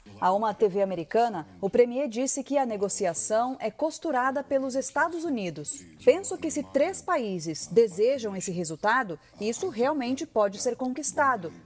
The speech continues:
declarou Benjamin Netanyahu. O premier israelense disse que ainda existem entraves nas negociações. Um deles é a exigência dos sauditas para que possam desenvolver armas nucleares.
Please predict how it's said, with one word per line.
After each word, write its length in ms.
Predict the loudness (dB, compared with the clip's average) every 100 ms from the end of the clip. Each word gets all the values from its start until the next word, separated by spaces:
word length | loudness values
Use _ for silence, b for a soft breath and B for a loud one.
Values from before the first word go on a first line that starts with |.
| -6
declarou 560 | 0 2 2 4 4 4
Benjamin 520 | 2 2 0 -2 0
Netanyahu. 760 | 0 0 0 0 0 -2 -8 -12 _ -2
O 100 | 0
premier 380 | 2 2 2 0
israelense 680 | -2 -2 0 0 -2 -4 -4
disse 320 | -4 -4 0
que 120 | 0
ainda 200 | 0 -2
existem 680 | -4 -4 -4 -4 -2 -4 0
entraves 720 | 0 0 2 2 2 -4 -6
nas 180 | -4 -4
negociações. 880 | -4 -4 -2 -4 0 -2 -2 -6 -12 B B
Um 140 | -4
deles 480 | 0 2 2 0 -4
é 140 | 0 2
a 120 | 2
exigência 680 | 0 -2 0 0 0 -2 -4
dos 140 | -4
sauditas 580 | -4 -4 -2 -2 -2 -4 -4 0
para 160 | 0
que 100 | 0
possam 460 | -2 -2 -2 -2 0
desenvolver 840 | 0 0 0 2 0 2 2 2 0
armas 460 | 0 0 -4 -2
nucleares. 840 | -4 -2 0 2 2 0 -4 -12